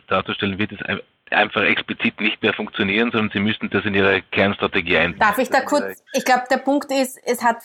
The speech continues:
Speaker 2: es ist vieles passiert, das an und für sich jetzt schon rechtswidrig wäre. Aber die Frage ist gerade da immer,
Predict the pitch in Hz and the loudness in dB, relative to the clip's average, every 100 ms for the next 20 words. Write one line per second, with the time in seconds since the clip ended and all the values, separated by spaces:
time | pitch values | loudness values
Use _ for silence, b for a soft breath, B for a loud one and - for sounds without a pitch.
0 | - 240 269 - - 269 277 269 233 - | -8 -4 -4 -4 -2 2 0 0 -4 -2
1 | 254 262 277 302 - - - _ 214 240 | 0 2 2 0 -8 -18 -20 _ 0 0
2 | 226 202 247 254 254 247 226 214 226 - | 2 2 2 0 0 -2 0 0 0 -6
3 | - 226 214 208 156 - - 220 208 208 | -4 -2 0 -2 -6 -10 -8 0 0 -2
4 | 208 208 196 190 185 175 170 175 - 190 | -6 -4 -4 -2 2 4 4 0 0 0
5 | 214 226 180 190 233 240 226 - 233 190 | 0 0 2 2 2 -2 -6 -4 -2 2
6 | 180 226 226 180 214 233 240 240 | 2 2 4 4 4 2 2 2